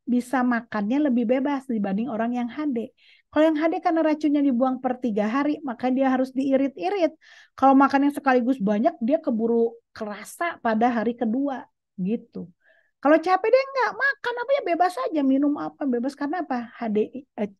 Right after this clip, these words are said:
ada apa, dialisisnya terjadi secara kontinu, ya. Terus nggak di, nggak ditusuk, yang jelas mah nggak ditusuk, gitu, ya. Eh, dan kalau dia sering pergi-pergi, maka ini sangat baik karena tidak menghambat,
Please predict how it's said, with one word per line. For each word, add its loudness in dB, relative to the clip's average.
ada -6
apa, -6
dialisisnya 0
terjadi -6
secara -10
kontinu, -8
ya. -4
Terus 4
nggak 4
di, 4
nggak 2
ditusuk, -4
yang -2
jelas 0
mah -4
nggak -4
ditusuk, -8
gitu, -10
ya. -6
Eh, -4
dan 4
kalau 4
dia 0
sering -8
pergi-pergi, -2
maka -6
ini -4
sangat -8
baik -6
karena -6
tidak -6
menghambat, -6